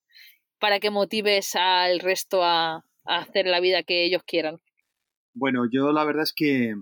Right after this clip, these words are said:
Speaker 2: me he tirado muchos años estancado hasta que decidimos, eh, cumplir nuestros sueños, nuestros proyectos,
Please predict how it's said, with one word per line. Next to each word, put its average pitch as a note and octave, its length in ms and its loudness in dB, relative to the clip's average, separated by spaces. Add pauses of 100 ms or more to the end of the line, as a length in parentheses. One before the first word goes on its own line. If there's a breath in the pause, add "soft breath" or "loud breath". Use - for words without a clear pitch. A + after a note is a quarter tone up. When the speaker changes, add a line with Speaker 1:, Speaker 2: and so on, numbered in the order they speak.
(300)
Speaker 2:
me C3 140 -2
he - 20 -6
tirado D#3 280 0
muchos C#3+ 300 -2
años B2 640 0
estancado A#2+ 680 -4 (140)
hasta B2 520 -4
que G#2+ 640 -2
decidimos, A#2+ 1160 -2
eh, G#2+ 540 -10 (200)
cumplir B2+ 340 -2
nuestros B2 360 -4
sueños, C#3 320 0
nuestros B2+ 300 -4
proyectos, C3+ 640 -4